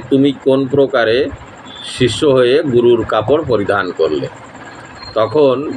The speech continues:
বৃষপর্বার কন্যা শর্মিষ্ঠা বললেন যে, "আমার পিতা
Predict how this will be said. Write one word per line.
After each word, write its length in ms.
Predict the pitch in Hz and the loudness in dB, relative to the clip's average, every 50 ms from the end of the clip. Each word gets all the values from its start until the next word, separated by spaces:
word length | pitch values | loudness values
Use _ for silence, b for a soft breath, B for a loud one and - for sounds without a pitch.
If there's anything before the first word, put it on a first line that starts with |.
| - - - | -10 -6 -2
বৃষপর্বার 800 | 113 113 123 117 - 170 156 143 160 151 143 139 139 135 131 123 | 0 0 0 0 0 -2 0 0 0 0 0 2 2 0 0 0
কন্যা 420 | - 123 120 120 120 113 110 104 | 0 -2 -2 0 0 -2 -2 -2
শর্মিষ্ঠা 580 | - - 107 104 110 120 131 127 - - 151 127 | -2 -2 -2 -2 0 0 -2 -2 -2 -2 -2 0
বললেন 400 | 113 110 101 92 92 90 98 120 - - - - - - - - - - - - - - - - - - - - - - - - | 0 0 0 0 0 -2 -2 -4 -8 -12 -12 -14 -14 -14 -16 -16 -16 -18 -18 -18 -18 -18 -18 -18 -14 -12 -12 -12 -12 -14 -10 -8
যে, 360 | 117 110 117 113 104 110 117 - - - - - - - - - - - - - - - - - - - - - - - - - - - - - - - - - - - - - - - - - - - - - - - - - - - - - - - - - - - - - - - | -6 -2 0 0 0 0 -2 -6 -10 -16 -20 -18 -18 -18 -16 -16 -18 -18 -18 -18 -18 -18 -18 -18 -20 -20 -20 -18 -20 -20 -18 -20 -20 -20 -20 -20 -18 -18 -18 -20 -20 -20 -20 -18 -18 -16 -16 -16 -18 -20 -20 -20 -18 -18 -18 -18 -20 -20 -20 -20 -20 -20 -20 -20 -20 -20 -20 -20 -18 -12
"আমার 400 | - 110 120 127 139 156 170 170 | -8 -6 -4 -2 0 0 0 -2
পিতা 540 | 160 - 160 143 - 170 170 180 202 202 - | -2 -2 -2 0 0 0 0 0 0 -2 -6